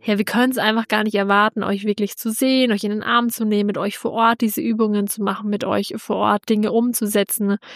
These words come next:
Deswegen ist es für uns wirklich ein ganz großes Herzensprojekt und unsere Vision ist wirklich Heilung, ähm, in allen Bereichen des Lebens spürbar machen, nicht nur verstehen, sondern erleben.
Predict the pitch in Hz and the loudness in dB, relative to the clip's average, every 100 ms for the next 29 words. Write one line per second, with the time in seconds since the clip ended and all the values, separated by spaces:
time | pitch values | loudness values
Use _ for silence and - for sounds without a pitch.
0 | - - - _ - 208 - 202 196 214 | -20 -20 -20 _ -2 0 2 2 2 0
1 | 196 214 208 - 196 202 202 202 202 - | -4 -2 -2 0 -2 0 0 -2 -4 -6
2 | 190 - 190 - 226 - 247 262 339 - | -4 -4 -6 -6 -8 0 2 4 0 -2
3 | 214 196 240 262 269 240 220 226 233 247 | -4 -2 -2 0 2 2 2 4 4 2
4 | 233 226 208 220 208 - - - 214 208 | 0 0 -2 0 -2 -4 -12 -8 -2 0
5 | 240 240 240 226 - 202 202 185 220 277 | 2 2 2 0 -2 -2 -2 -2 0 0
6 | 262 208 214 214 - 220 226 220 - 262 | 2 2 0 -2 -2 0 0 -4 0 2
7 | 277 208 180 185 208 190 226 - 220 - | 4 2 -2 -6 -6 -2 -2 -2 -4 -4
8 | 202 - - 208 233 285 - - - - | -6 -8 -4 0 0 -4 -10 -16 -16 -18
9 | - - - 214 202 196 196 214 226 196 | -20 -12 -2 0 0 -2 0 2 2 2
10 | 202 | -6